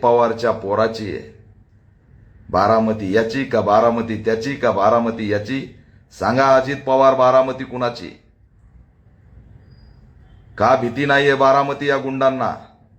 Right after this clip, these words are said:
कायद्याची भीती का नाही? पोलिसांची भीती का नाही? कोण यांना पाठीशी घालतंय? कुणाच्या बळावरती सोळा घाव यांनी घातलेत?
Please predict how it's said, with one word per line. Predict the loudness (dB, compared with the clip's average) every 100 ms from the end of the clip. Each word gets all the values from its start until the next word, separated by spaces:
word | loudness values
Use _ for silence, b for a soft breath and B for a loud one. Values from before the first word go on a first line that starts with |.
| _ _ _ _ _ _ _ _ -2
कायद्याची | 2 2 2 -2 -4
भीती | -6 -6
का | 0 0
नाही? | 2 0 -4
पोलिसांची | -2 0 2 2 0
भीती | -6 -6 -6
का | 0 2
नाही? | 4 2
कोण | 0 0 2
यांना | 2 0
पाठीशी | 2 0 -2 -8 -2
घालतंय? | -2 -2 -10 -12 -20 b b b _
कुणाच्या | -4 0 2 2 2
बळावरती | 4 2 0 -2 -8
सोळा | -10 -4 0 0
घाव | 0 -2
यांनी | -4 -6
घातलेत? | -8 -6 -6